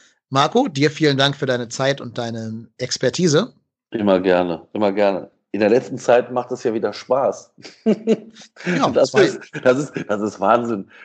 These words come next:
Speaker 2: wie, wie, wie anders man hier allein schon sitzt. So sitzt man hier wie so ein Häufchen Elend, muss sich gefühlt sechs Flaschen Bier aufmachen, um
Speaker 1: <laughs>
Speaker 2: überhaupt das durchzuhalten. Und jetzt sitze ich hier in meiner Flasche Wasser,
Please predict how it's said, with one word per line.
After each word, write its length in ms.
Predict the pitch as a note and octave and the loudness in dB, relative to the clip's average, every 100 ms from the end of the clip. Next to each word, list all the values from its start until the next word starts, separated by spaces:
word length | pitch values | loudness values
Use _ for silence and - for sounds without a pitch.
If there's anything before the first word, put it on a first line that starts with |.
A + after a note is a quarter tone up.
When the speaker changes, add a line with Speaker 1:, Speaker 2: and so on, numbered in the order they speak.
| - | -8
Speaker 2:
wie, 240 | A2 A2 | -2 0
wie, 200 | A2 A#2+ - - - | 0 -4 -6 -8 -4
wie 320 | A2+ A#2+ A2+ | -2 -2 -2
anders 480 | - - C#3+ C3 B2+ | -2 0 2 2 2
man 200 | B2+ B2 | -2 -2
hier 220 | A#2+ B2 | 0 0
allein 280 | A2+ G#2+ A#2+ | 4 2 2
schon 220 | - F#2+ F#2+ | -2 -6 -2
sitzt. 360 | A#2 - - _ - - | -4 -6 -20 _ -20 -20
So 180 | - G2+ | -6 -2
sitzt 320 | F#2 B2+ - G#2+ | 2 2 0 -2
man 100 | G#2+ | 0
hier 140 | A2+ | 0
wie 60 | A2+ | -2
so 100 | A2 | -2
ein 100 | G#2 | 2
Häufchen 460 | A2+ C3 - A2 - | 2 2 0 -2 0
Elend, 480 | A#2 A#2+ A#2+ A#2 - - - - _ - | 2 4 2 0 -16 -20 -20 -20 _ -4
muss 260 | A2 C3 | -2 0
sich 180 | B2+ - | -2 -2
gefühlt 480 | A2 G#2+ - B2 A2+ | -2 0 2 0 0
sechs 340 | G2 G#2+ A#2+ - | -2 0 -2 0
Flaschen 400 | A#2 A#2 A#2 G#2 | 2 2 -2 -2
Bier 260 | A#2 C3+ | 2 4
aufmachen, 600 | A2+ A2+ A#2 A2+ A2+ A2 | 4 2 -2 -4 -4 -8
um 120 | - | -4
Speaker 1:
<laughs> 60 | A2+ | -4
Speaker 2:
überhaupt 540 | - G#2 A2 G#2+ - - | -4 -2 -2 -4 -8 -10
das 380 | G#2 A2+ C3 A2 | 0 2 2 -4
durchzuhalten. 1000 | G#2+ A#2 C#3 - B2+ G#2+ A2+ A#2 B2 A#2+ | 0 2 2 0 -2 2 4 4 0 -8
Und 160 | G#2+ | -4
jetzt 240 | G2 A2+ A#2 | 0 0 -2
sitze 220 | A2+ A#2+ | -4 -6
ich 100 | A2+ | -2
hier 160 | A2 A2 | -2 0
in 80 | |
meiner 220 | G#2 G2+ G2 | 0 0 2
Flasche 380 | G#2 G#2 F#2+ | 0 0 2
Wasser, 480 | F#2+ A2+ - G#2 G#2+ | 2 2 4 4 2